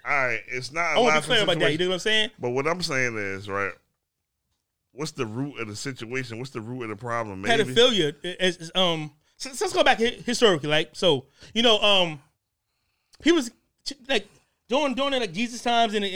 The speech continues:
Speaker 2: in, in Muhammad times, kids was getting married, like, nine years old. You know, um, Muhammad married a fucking, his first wife, like, n-, nine years old, some shit like that. You know, um, before, like, a certain time in the ni-, in the nineteen hundreds, people was getting married, like, fifteen, fourteen. Men could do that.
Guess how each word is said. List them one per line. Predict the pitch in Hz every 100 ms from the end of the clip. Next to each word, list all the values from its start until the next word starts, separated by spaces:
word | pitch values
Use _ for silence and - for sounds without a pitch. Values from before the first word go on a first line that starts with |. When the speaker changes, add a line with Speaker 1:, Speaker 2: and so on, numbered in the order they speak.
| 190 180 190
Speaker 2:
in, | 180 185
in | 160
Muhammad | 170 220 214
times, | 220 214 214 - _ _ -
kids | 269
was | 214
getting | 220 175
married, | 185 170
like, | 151
nine | 147
years | 147 139
old. | 147 123
You | 139
know, | 139 139
um, | 143 139 131 127
Muhammad | 143 185 180
married | 160 151
a | 139
fucking, | 165 151 139 127 120 _ _ -
his | 151
first | 180 135
wife, | 165 143
like, | 139
n-, | 123 139
nine | 143 143 147
years | 139
old, | 151
some | 139
shit | 147
like | 147
that. | 143 143 - _ _
You | 190
know, | 196 180 175
um, | 170 160 156 143 139 _ _ _
before, | 143 208 196
like, | 170
a |
certain | 156 196 175
time | 196 180
in | 170
the | 160
ni-, | - 165 170
in |
the | 160
nineteen | 156 180 180 190
hundreds, | 190 190 190 - _ -
people | 330
was | 240
getting | 240
married, | 202 180
like, | 147
fifteen, | 185 170 175 160
fourteen. | 175 170 175 170 160
Men | 214 240
could | 180
do | 220
that. | 170 117